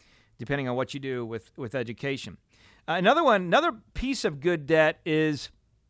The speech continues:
um, in your own business. I talk about this a lot. And this is the idea that oftentimes if you have a company or you wanna build a company, obviously you have certain,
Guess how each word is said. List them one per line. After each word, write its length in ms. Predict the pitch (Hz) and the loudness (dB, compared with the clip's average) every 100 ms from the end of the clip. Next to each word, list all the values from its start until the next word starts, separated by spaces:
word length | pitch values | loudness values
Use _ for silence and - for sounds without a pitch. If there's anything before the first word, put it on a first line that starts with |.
| _ _ _ _ - - | _ _ _ _ -12 -4
um, 220 | 160 147 | -4 0
in 160 | 214 240 | 0 4
your 140 | 220 | 6
own 140 | 180 143 | 6 6
business. 560 | 185 139 110 80 - - _ _ _ _ _ - | 2 2 -4 -14 -20 -20 _ _ _ _ _ -6
I 80 | 147 | 0
talk 240 | 226 247 | 6 6
about 240 | 247 180 | 8 6
this 160 | 160 - | 4 -2
a 60 | 113 | -2
lot. 340 | 131 117 87 _ _ _ _ _ _ _ | 0 0 -4 _ _ _ _ _ _ _
And 480 | 143 147 151 151 147 | -4 0 0 0 -4
this 300 | 160 202 240 | 2 4 4
is 140 | 330 262 | 0 -2
the 160 | 247 | 4
idea 600 | 196 170 135 156 202 143 | 6 4 2 0 2 0
that 320 | 127 135 139 _ - | 2 -2 -2 _ 0
oftentimes 1040 | 190 240 294 269 220 214 190 180 180 156 | 4 4 2 -8 -2 2 2 0 -2 -4
if 140 | 147 | -6
you 160 | 160 233 | -6 -6
have 200 | 247 226 | -2 0
a 80 | 160 | -2
company 680 | - 208 196 135 101 151 175 _ _ _ _ _ - | -2 -2 -2 -6 -8 -10 -14 _ _ _ _ _ -6
or 80 | 160 | 0
you 60 | 170 | 2
wanna 140 | 175 | 0
build 280 | 127 185 240 | 2 4 4
a 40 | |
company, 520 | - 143 107 98 90 - | 2 -2 -6 -12 -16 -12
obviously 380 | 95 143 143 151 | -6 -4 -4 -4
you 100 | 131 | -2
have 160 | 131 117 | -2 -4
certain, 420 | - 147 135 120 | -6 -6 -6 -10